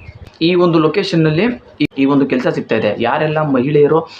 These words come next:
up and down ಕೆಲ್ಸ ಹುಡುಕ್ತಾ ಇದ್ದೀರಾ ಅಂಥವ್ರು ಈ ಒಂದು ಕೆಲ್ಸಕ್ಕೆ ಬೇಗ ಬೇಗ ಹೋಗಿ ಸೇರ್ಕೊಳ್ಳಿ. Up and down ಕೆಲ್ಸಕ್ಕೆ ಹೋಗೋದಕ್ಕೆ ರೆಡಿ ಇರುವಂಥ ಮಹಿಳೆಯರು, ನಾನು ಕೆಳಗಡೆ ಡಿಸ್ಕ್ರಿಪ್ಷನ್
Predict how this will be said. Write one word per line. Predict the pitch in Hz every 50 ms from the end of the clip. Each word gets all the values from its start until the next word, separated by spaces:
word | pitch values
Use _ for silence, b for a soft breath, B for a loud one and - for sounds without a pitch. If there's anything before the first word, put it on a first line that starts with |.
| B B 110
up | 107 - -
and | 156 156 147
down | 151 151 147 143 135
ಕೆಲ್ಸ | - 139 120 123 123 -
ಹುಡುಕ್ತಾ | 151 131 123 127 123 - - 123
ಇದ್ದೀರಾ | 113 110 107 110 117 156 208 - -
ಅಂಥವ್ರು | 110 117 135 139 135 - 139 127 123 143 156 254 269 - - _ b b b b b b b b b -
ಈ | 127
ಒಂದು | 131 127 131 123 127
ಕೆಲ್ಸಕ್ಕೆ | 120 127 123 123 - - - - 170 226 247 247 - - 110
ಬೇಗ | 127 127 127
ಬೇಗ | 123 131 120
ಹೋಗಿ | 143 208 240 - - - - 127 131 127 160 185 - - - -
ಸೇರ್ಕೊಳ್ಳಿ. | 131 117 104 104 110 92 - - - - - - - - - - - - _ -
Up | - 165
and | 165 165
down | 156 160 156 143
ಕೆಲ್ಸಕ್ಕೆ | 135 139 135 135 135 - 143 139 147 147 - -
ಹೋಗೋದಕ್ಕೆ | - 143 139 139 135 135 - - 139
ರೆಡಿ | 131 120 117 123 139
ಇರುವಂಥ | 139 139 131 131 127 123
ಮಹಿಳೆಯರು, | 120 117 117 113 110 131 135 131 117 107 120 143
ನಾನು | 160 143 117 117 117 117 113
ಕೆಳಗಡೆ | - - 127 131 131 139 135 131 143 147 -
ಡಿಸ್ಕ್ರಿಪ್ಷನ್ | 110 110 107 - - 156 147 - - 143 135